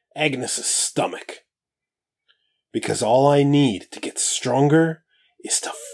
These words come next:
fight, you idiot. All your plans and schemes, you couldn't even see that simple, laid bare truth." Lucia twists the blade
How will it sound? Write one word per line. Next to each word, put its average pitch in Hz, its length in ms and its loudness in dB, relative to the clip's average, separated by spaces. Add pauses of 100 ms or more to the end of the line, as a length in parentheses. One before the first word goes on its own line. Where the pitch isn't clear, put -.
fight, - 420 -4 (300)
you - 200 -12 (200)
idiot. - 720 -2 (560)
All 101 160 2
your 117 120 0
plans 120 540 0
and 120 140 -2
schemes, 123 800 0 (520)
you 113 120 -8
couldn't 139 280 2
even 131 220 2
see 127 240 0
that 101 220 -2
simple, 156 840 4 (400)
laid 120 600 2
bare 98 380 -4
truth." - 880 -6 (1600)
Lucia - 400 -2
twists - 800 0
the - 100 -4
blade 104 600 -4